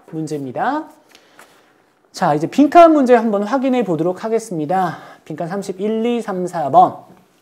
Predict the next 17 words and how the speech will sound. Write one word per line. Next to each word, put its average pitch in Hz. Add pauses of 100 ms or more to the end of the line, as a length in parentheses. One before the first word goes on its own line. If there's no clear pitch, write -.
이제 147
네 139
문제가 156
출제가 196
됐고요. 143 (300)
그중에 165
두 208
문제가 165
이비에스 170
연계 139
방식을 135
또 170
취하고 196
있습니다. 135 (340)
상당히 302
연계가, 202 (420)
음, 185